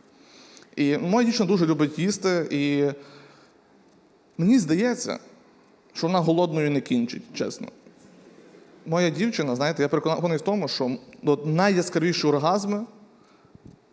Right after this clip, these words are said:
в неї після бігмака. От така, <laughs> от така ситуація. Хтось поаплодував, да, такий? Е, сука, за Макфлурі від сусу. От, е, от,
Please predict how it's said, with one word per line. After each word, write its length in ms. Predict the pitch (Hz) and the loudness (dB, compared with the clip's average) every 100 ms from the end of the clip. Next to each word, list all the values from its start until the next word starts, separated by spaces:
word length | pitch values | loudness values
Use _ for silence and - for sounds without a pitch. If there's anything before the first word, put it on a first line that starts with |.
| _ - | _ -10
в 100 | 143 | -2
неї 220 | 165 165 | 2 2
після 440 | 165 170 147 139 | 0 -2 0 2
бігмака. 500 | 139 143 131 107 - - - - - - - - - - - - - - - - | 2 2 0 0 -4 -12 -16 -20 -20 -20 -20 -20 -20 -20 -20 -20 -20 -20 -14 -6
От 180 | 127 | -4
така, 400 | 143 135 131 160 135 - | -2 -2 0 0 -2 -6
<laughs> 220 | 156 - - | -8 -8 -4
от 120 | 160 | -2
така 180 | 156 147 | 0 0
ситуація. 300 | 151 143 151 | 2 0 2
Хтось 160 | 185 | 2
поаплодував, 520 | 185 165 175 170 160 | 4 4 6 6 6
да, 140 | 135 151 | 4 2
такий? 300 | 135 131 123 | 0 0 0
Е, 220 | 143 127 127 - - - - - | 0 0 -2 -6 -14 -14 -16 -10
сука, 300 | - 156 147 | -6 -2 -2
за 220 | 139 180 | 2 4
Макфлурі 540 | 180 180 - 226 196 | 4 2 2 4 4
від 160 | 147 185 | 2 0
сусу. 380 | - 170 143 127 | -2 -2 0 2
От, 260 | 151 151 | 2 0
е, 40 | 151 | 0
от, 460 | 151 147 139 156 | 2 2 0 -2